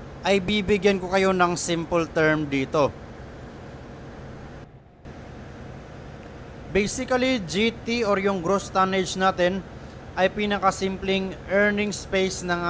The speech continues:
ating barko plus or addition ng ating non-earning space.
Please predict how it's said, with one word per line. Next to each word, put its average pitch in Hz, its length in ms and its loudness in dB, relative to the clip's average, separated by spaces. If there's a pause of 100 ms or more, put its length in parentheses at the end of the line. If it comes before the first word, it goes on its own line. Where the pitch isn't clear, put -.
ating 180 180 -4
barko 185 480 2 (1080)
plus 190 400 4
or 190 240 4
addition 202 560 4 (640)
ng 175 160 0 (160)
ating 175 320 -2
non-earning 165 720 2
space. - 560 -2